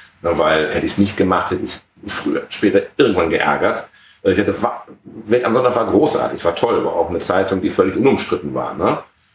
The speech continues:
Äh, um die es keine Konflikte gab, sondern Welt am Sonntag haben alle gerne gelesen. Eine Welt am Sonntag gehört einfach auch heute noch zum Lebensgefühl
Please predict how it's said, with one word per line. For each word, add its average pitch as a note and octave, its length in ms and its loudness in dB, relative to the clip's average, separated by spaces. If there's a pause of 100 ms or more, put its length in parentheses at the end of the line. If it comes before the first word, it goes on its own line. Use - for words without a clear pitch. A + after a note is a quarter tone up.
(160)
Äh, F#2+ 220 4
um F#2 180 0
die G2 60 6
es - 100 0
keine F#2+ 160 -4
Konflikte F#2 480 0
gab, C2+ 240 0
sondern D#2 180 0
Welt F2+ 140 2
am E2 100 -4
Sonntag F#2 240 0
haben F2+ 140 -2
alle F#2 160 0
gerne F#2+ 240 2
gelesen. G2 420 2
Eine D2+ 100 -6
Welt F2+ 140 2
am E2 120 -6
Sonntag F2+ 280 0
gehört F#2+ 240 2
einfach - 240 0 (140)
auch G2+ 180 2
heute A2+ 300 0
noch - 160 -4
zum E2 180 0
Lebensgefühl A2 880 2